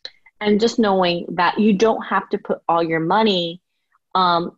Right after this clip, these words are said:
into the stock market. There are other options. Real estate investing is something that a lot of women enjoy doing. They, they really like it. They get it. Um, so maybe having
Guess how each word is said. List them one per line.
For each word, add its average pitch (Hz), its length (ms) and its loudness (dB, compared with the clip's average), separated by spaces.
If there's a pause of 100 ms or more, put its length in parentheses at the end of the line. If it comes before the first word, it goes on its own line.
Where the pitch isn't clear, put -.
into 220 380 2
the 147 100 -8
stock - 340 -8
market. - 360 -12
There 190 180 2
are - 180 -2
other 165 280 0
options. 175 520 -2
Real 175 280 2
estate 156 260 -6
investing 135 460 -6
is 135 80 -10
something 147 300 -6
that 151 140 -6
a 156 100 0
lot 151 280 0
of 151 140 -2
women 170 360 -2 (500)
enjoy 170 400 2
doing. 254 280 0 (460)
They, 180 340 2
they 175 220 2
really 175 300 4
like 175 260 0
it. 180 260 2
They 165 160 4
get 160 220 0
it. 165 220 0 (460)
Um, 160 480 0
so 220 180 0
maybe 220 520 2
having 233 480 -2